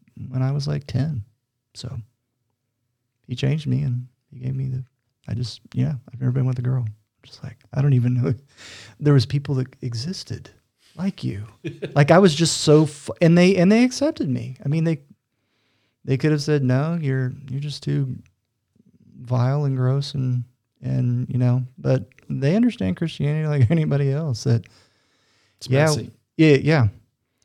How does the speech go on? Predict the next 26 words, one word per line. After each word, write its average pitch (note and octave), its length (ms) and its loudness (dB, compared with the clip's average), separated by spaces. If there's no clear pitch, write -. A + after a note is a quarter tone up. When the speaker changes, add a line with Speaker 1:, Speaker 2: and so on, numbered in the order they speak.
Speaker 1:
We, C3 400 2
we're C3+ 380 0
all C#3+ 400 0
gross, A#2+ 640 -4
uh, B2+ 280 0
before B2+ 360 0
the C3 120 2
eyes C#3+ 200 0
of B2+ 80 -4
God. B2 340 0
Compared C#3+ 320 2
to E3 80 0
Jesus, C3 440 0
we C#3+ 180 -4
are D3 140 -2
all C3 200 0
just A#2+ 240 -6
terrible, B2 540 0
gross B2 260 0
people. A#2+ 520 0
And A2+ 760 2
I A#2+ 100 -2
have C#3+ 160 0
to D3 80 -2
remember C3+ 380 2
that, A2+ 320 2